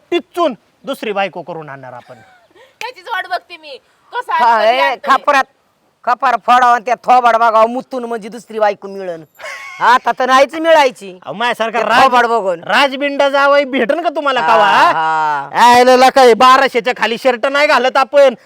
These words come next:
Speaker 3: हा.
Speaker 1: हजार हजाराच्या पॅन्ट आहेत, दोन हजाराच्या चपला आहेत.
Speaker 3: असलं वारंब्याचं रताळू?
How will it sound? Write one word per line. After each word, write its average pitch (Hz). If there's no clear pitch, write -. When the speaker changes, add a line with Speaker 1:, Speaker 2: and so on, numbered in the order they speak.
Speaker 3:
हा. 185
Speaker 1:
हजार 262
हजाराच्या 226
पॅन्ट 277
आहेत, 277
दोन 269
हजाराच्या 233
चपला 294
आहेत. 262
Speaker 3:
असलं 254
वारंब्याचं 285
रताळू? 370